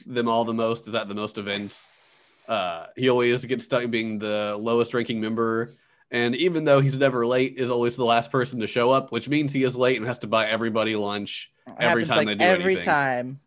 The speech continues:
Speaker 1: Every time. Uh, where
Speaker 2: Sometimes
Speaker 1: he even
Speaker 2: I
Speaker 1: points it out at one point, like, "Why am I the one who always gets stuck with the
Speaker 2: S-,
Speaker 1: bill?" And it's
Speaker 2: I
Speaker 1: just
Speaker 2: feel
Speaker 1: like,
Speaker 2: like
Speaker 1: yeah.
Speaker 2: you, maybe, I, uh, this is Peck's speculation. I'm not sure, but maybe Haruhi tells the others a time earlier, and then he just tells Kyon a time later.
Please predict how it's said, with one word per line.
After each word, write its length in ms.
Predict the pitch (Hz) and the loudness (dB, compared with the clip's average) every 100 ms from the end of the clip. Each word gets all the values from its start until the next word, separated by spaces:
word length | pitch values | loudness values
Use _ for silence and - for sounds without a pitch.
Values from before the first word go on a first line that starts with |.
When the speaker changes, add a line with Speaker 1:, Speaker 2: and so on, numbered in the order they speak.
| _ _ | _ _
Speaker 1:
Every 380 | 135 139 131 127 | 4 4 4 2
time. 480 | 120 104 90 80 - _ - - _ - | 2 0 -2 -6 -14 _ -20 -20 _ -4
Uh, 160 | 117 107 | 0 6
where 0 | |
Speaker 2:
Sometimes 420 | 226 220 262 269 | 6 8 6 8
Speaker 1:
he 80 | 147 | 8
even 140 | 214 | 8
Speaker 2:
I 20 | 220 | 6
Speaker 1:
points 240 | 170 151 | 4 4
it 60 | 127 | 4
out 260 | 120 113 | 4 4
at 80 | 117 | 4
one 140 | 117 117 | 0 0
point, 120 | 123 | 0
like, 160 | 113 | 0
"Why 140 | 113 165 | 2 2
am 120 | 180 | 2
I 160 | 120 165 | 4 4
the 80 | 160 | 4
one 140 | 113 | 2
who 60 | 120 | -2
always 180 | 110 110 | -2 -4
gets 160 | 107 | -6
stuck 180 | - 143 | -4 -2
with 120 | 175 | -4
the 40 | 113 | -4
Speaker 2:
S-, 60 | |
Speaker 1:
bill?" 240 | 107 87 92 | -4 -6 -2
And 80 | 139 | 0
it's 120 | 143 | 4
Speaker 2:
I 60 | 185 | 6
Speaker 1:
just 120 | - | 6
Speaker 2:
feel 140 | 226 226 | 6 8
Speaker 1:
like, 60 | 269 | 10
Speaker 2:
like 160 | 277 | 8
Speaker 1:
yeah. 160 | 269 214 | 6 2
Speaker 2:
you, 140 | 190 214 | 2 0
maybe, 480 | 208 220 240 285 262 | 2 2 2 -2 -2
I, 140 | - 190 | -2 0
uh, 180 | 175 | 2
this 160 | 190 196 | 0 0
is 120 | 233 | -6
Peck's 240 | - 220 202 | 0 0 0
speculation. 680 | - 196 175 160 165 - | -2 -2 -2 -2 -4 -4
I'm 100 | 135 | -6
not 180 | 147 160 | -4 -6
sure, 140 | - 151 | -6 -8
but 140 | 135 | -6
maybe 200 | 143 165 | -6 -4
Haruhi 280 | 180 175 175 | 0 2 0
tells 280 | - 170 165 | 0 -2 -2
the 180 | 156 - | -4 -2
others 300 | 139 160 170 | -2 -2 -4
a 120 | 147 | -6
time 340 | 143 160 156 151 | -4 -4 -4 -4
earlier, 580 | 143 147 151 131 127 143 _ 143 | -2 0 0 -2 -4 -6 _ -10
and 80 | |
then 80 | 151 | -8
he 40 | 147 | -8
just 160 | 156 | -6
tells 200 | - 156 | -4 -4
Kyon 260 | - 160 156 | -4 -4 -2
a 40 | |
time 220 | 147 156 139 | -2 -4 0
later. 400 | 160 170 135 | 2 2 0